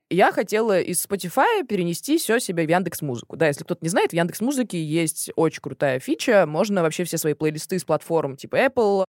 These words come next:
Spotify и остальных перенести себе. И, короче, я пытаюсь зайти в свой аккаунт Spotify, чтобы перенести оттуда музыку,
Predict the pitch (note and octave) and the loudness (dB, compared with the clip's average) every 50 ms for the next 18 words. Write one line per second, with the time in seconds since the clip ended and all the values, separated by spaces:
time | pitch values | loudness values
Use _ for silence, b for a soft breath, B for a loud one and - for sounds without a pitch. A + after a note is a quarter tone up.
0 | _ - - - D#3+ D3+ - - - G3 A3+ A#3 G#3 E3+ D3+ C#3+ D3+ - C#3+ C#3+ | _ -16 -14 -10 -10 -10 -6 0 2 4 6 6 6 6 4 4 0 -2 -4 -2
1 | F#3+ B3 B3+ - F3+ D#3+ C#3 C#3+ C#3+ - - - G#3 G#3 G3 E3+ E3 - - D3 | -2 -4 -4 -6 -6 -6 -6 -6 -8 -8 -8 -8 -6 -6 -6 -6 -8 -8 -8 -8
2 | - - - _ - G#3 - E4 F#4 F4 C#4+ A3+ - - A#3+ G#3+ F#3+ A#3+ B3+ - | -8 -8 -6 _ -2 2 4 4 4 4 4 2 2 0 -2 2 2 2 2 2
3 | - C#4+ D4+ C#4+ G#3+ G#3+ A3+ A3+ - A#3+ C#4+ D#4+ - G3 A3+ B3+ C4 A3+ - G3+ | 2 2 2 2 2 2 0 0 0 -2 -2 -2 0 2 2 4 4 4 4 4
4 | G#3+ B3 B3 - - A#3 - A#3 - - D#3+ D#3+ D3+ D3+ D3 D#3 - _ - - | 2 2 2 -4 -6 -6 -6 -4 0 2 4 4 4 4 2 -2 -6 _ -14 -10
5 | E3+ - G#3 G#3 G#3 G#3 - A3+ A3 G#3 G#3 - - C4+ D4 C4 - - B3 A#3 | -4 0 0 2 2 2 2 2 0 0 0 0 2 2 2 2 0 -2 -2 0
6 | B3 G3+ F3 F#3+ G3+ E3+ F3 D#3+ D#3+ D3 C3+ C#3 D3 | 2 2 2 2 2 2 0 0 0 0 -2 -2 -2